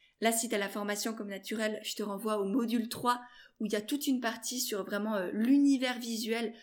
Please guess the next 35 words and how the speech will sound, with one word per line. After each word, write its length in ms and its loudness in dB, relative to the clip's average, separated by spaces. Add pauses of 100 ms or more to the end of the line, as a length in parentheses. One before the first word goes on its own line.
(280)
comment 400 4
créer 380 -4
un 160 -4
univers 480 -2 (380)
qui 180 -2
te 100 -2
ressemble 600 -2 (280)
au 100 6
niveau 260 4
de 60 0
la 80 0
personnalité 840 -2 (300)
et 160 6
en 60 4
même 200 -2
temps 440 -4
qui 200 -2
attire 340 -2
l'œil 280 -2 (280)
de 160 2
tes 160 0
clients 240 -2
idéaux. 460 -2 (520)
C'est 200 2
vraiment 340 4
important 600 -4
que 80 -2
tu 200 -2
te 140 0
sentes 340 -4 (240)
chez 320 2
toi, 380 4 (320)
bah, 100 2
chez 260 6
toi, 220 2